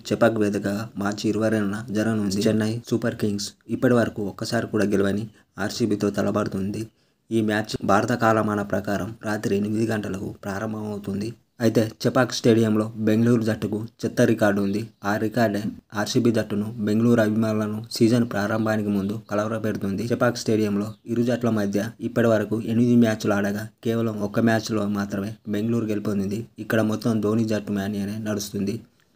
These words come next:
రెండు వేల ఎనిమిదిలో మాత్రమే బెంగళూరు చెన్నైని ఓడించింది.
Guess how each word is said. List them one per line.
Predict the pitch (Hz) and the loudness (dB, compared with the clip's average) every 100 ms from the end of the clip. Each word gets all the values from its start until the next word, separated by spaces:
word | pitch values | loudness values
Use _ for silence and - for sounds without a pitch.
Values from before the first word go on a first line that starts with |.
| _ | _
రెండు | 113 110 120 | -2 2 4
వేల | 120 | 4
ఎనిమిదిలో | 113 110 113 110 | 4 2 0 0
మాత్రమే | 101 98 101 101 123 | -2 -2 -4 -4 -6
బెంగళూరు | 113 107 113 117 104 107 - _ _ | -2 0 2 4 2 -2 -8 _ _
చెన్నైని | - 110 120 117 | -4 0 2 2
ఓడించింది. | 104 107 104 101 101 101 117 | 0 0 -4 -2 -2 -2 -4